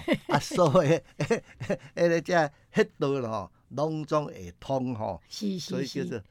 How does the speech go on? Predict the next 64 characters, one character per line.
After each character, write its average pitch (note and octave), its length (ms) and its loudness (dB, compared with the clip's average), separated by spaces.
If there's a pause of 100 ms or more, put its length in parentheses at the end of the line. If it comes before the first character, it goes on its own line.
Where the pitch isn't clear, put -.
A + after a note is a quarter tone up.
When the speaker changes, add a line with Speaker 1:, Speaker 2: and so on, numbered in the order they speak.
Speaker 2:
身 B2 520 -6
体 C3+ 260 -4
内 F#2 320 -12
在 G#2+ 260 -6
穴 - 180 -6 (200)
道 A2+ 240 -4 (140)
按 C#3+ 160 2
摩 F#2+ 400 -4
啦。 B2+ 140 0
Speaker 1:
是， D#3 60 -12
是， D#3 180 -14
是。 D#3+ 100 -12 (220)
Speaker 2:
哦， - 100 -12
Speaker 1:
哦。 F#3 240 -6
Speaker 2:
这 - 160 -2
你 D3 80 -4
就 A2+ 200 -8
精 G#2+ 220 -10
神 G2 220 -12
吼， G2+ 180 -10 (360)
Speaker 1:
对。 F3 180 -10
Speaker 2:
足 D3 80 -8
爽 B2 500 -6
快 - 200 -16
啦。 - 340 -20 (340)
Speaker 1:
对， F3+ 160 -4
Speaker 2:
哎。 D3+ 80 -6
Speaker 1:
我 A3 80 -2
有 F#3+ 160 0
了 F#3+ 240 -2
解 F3+ 220 -6
啦， D#3 80 -8
Speaker 2:
哎， D#3 40 -12
规 A#2+ 180 -2
日 C#3 100 0
就 G2+ 140 -8
足 B2+ 120 -8
有 A2 120 -4
活 F#2 240 -10
力。 G2+ 100 -8
Speaker 1:
吼。 - 60 -20 (100)
是， G3+ 400 -4 (360)
哇， C#3+ 540 -4 (220)
啊， A3 100 -6
咱 C#4 160 6
这 C#4 280 8
吼， F#3 340 2 (320)
韩 C4+ 300 6
冰 C#4 260 10
掌 E4 300 10
过 F4 100 6
来 G3+ 220 8
啊， G#3 100 8
就 G#3+ 120 6
对 D4+ 200 8
啊 G3 200 4
啦。 F3+ 120 2
Speaker 2:
哦， E3+ 580 10
韩 E3+ 220 8
冰 F#3 240 2
掌， G3 220 4
你 F#3 40 -2
敢 F#3 160 2
知 E3+ 100 2